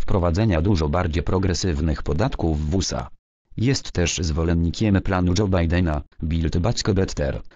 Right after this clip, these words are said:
który zakłada wyższe wydatki na odbudowę gospodarki po pandemii,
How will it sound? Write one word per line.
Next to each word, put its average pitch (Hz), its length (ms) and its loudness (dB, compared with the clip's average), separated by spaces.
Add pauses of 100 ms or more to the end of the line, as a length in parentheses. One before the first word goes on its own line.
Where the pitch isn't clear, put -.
który 98 320 0
zakłada 95 540 0
wyższe 80 420 -2
wydatki 90 420 0
na 80 120 2
odbudowę 85 600 2
gospodarki 85 680 0
po 95 120 0
pandemii, 73 640 0